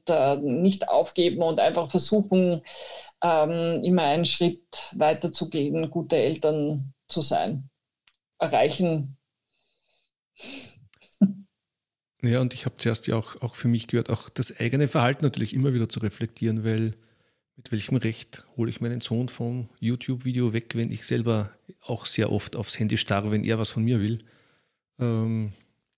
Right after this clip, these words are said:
Speaker 2: also ich, ich merk, ich, ich kann das ganz gut reflektieren. Das heißt jetzt nicht unbedingt, dass ich mir immer denk, „Ah, das freut mich jetzt, das Handy weglegen“, aber ich kann mich wenigstens selbst dabei beobachten.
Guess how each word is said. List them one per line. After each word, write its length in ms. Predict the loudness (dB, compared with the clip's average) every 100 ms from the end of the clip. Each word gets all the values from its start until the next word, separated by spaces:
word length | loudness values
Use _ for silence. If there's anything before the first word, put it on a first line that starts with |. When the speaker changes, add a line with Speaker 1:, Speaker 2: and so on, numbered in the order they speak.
| _ _ _ -2
Speaker 2:
also 160 | 2 2
ich, 260 | 0 -2
ich 180 | -4 0
merk, 360 | 4 4 2 -4
ich, 240 | -6 -4
ich 140 | -6 -2
kann 220 | 0 2
das 140 | 2
ganz 300 | 2 2 2
gut 220 | 0 2 2
reflektieren. 560 | 2 0 0 2 2
Das 220 | 2 0
heißt 260 | 2 2 2
jetzt 180 | -2 2
nicht 340 | 2 2 0
unbedingt, 460 | 0 2 2 0 -2
dass 160 | 0
ich 180 | -2 -2
mir 240 | 0 0 2
immer 160 | 2
denk, 360 | 2 0 -2 -10 _ _ _ _ _
„Ah, 160 | -14 -6
das 480 | -2 -2 -2 -4 -6 -12
freut 420 | -2 2 4 2
mich 180 | 0 0
jetzt, 220 | -4 -4
das 140 | 0
Handy 300 | 2 2 2
weglegen“, 500 | 0 0 0 2 2
aber 180 | 4 2
ich 140 | 2
kann 140 | 2 2
mich 140 | 2
wenigstens 320 | 2 0 0
selbst 260 | 0 0 0
dabei 180 | 2 2
beobachten. 720 | 2 2 0 -2 -4 -4